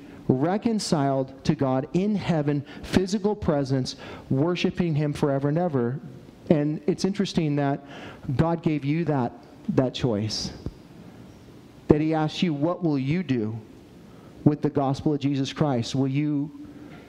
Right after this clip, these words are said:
receive it? Will you crown Jesus Lord of your life? Will you acknowledge what He's done on the cross for you? That His blood was shed for you so your sins could be forgiven?"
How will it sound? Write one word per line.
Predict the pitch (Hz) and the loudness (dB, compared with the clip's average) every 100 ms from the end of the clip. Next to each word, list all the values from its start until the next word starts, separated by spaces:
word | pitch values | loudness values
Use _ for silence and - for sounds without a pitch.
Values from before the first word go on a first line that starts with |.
| - - - | -20 -10 2
receive | 143 - - 165 202 | 2 4 0 2 0
it? | 233 - - - - - - - | -2 -6 -18 -20 -20 -20 0 2
Will | 151 | 4
you | 180 165 | 2 0
crown | - 175 185 180 | 0 2 2 2
Jesus | 185 160 151 | 0 0 0
Lord | 151 156 170 | 0 2 0
of | 156 | 0
your | 143 | 2
life? | 127 135 233 226 - - - - - - - - - - - 156 | 2 2 0 -4 -10 -18 -20 -20 -20 -20 -20 -20 -20 -20 2 4
Will | 156 | 4
you | 165 151 147 - | 2 0 -2 0
acknowledge | 151 131 127 143 202 185 | 0 2 0 2 0 0
what | 180 | 0
He's | 160 131 | 0 0
done | 131 135 185 | 0 2 2
on | 170 | 0
the | |
cross | 127 143 135 220 - | 0 0 0 0 0
for | 214 | 0
you? | 220 254 247 - - - - - - | 0 -2 -4 -8 -16 -20 -20 -20 2
That | 151 147 | 2 4
His | 127 | -2
blood | 123 143 175 | 0 0 0
was | 165 | -2
shed | - - 156 - | 0 0 0 0
for | 202 | 0
you | 214 | 0
so | - | 0
your | 139 143 160 | 0 0 0
sins | - 165 180 | 0 0 0
could | 175 | -2
be | 170 | -2
forgiven?" | - 131 127 156 220 | -2 0 0 0 -2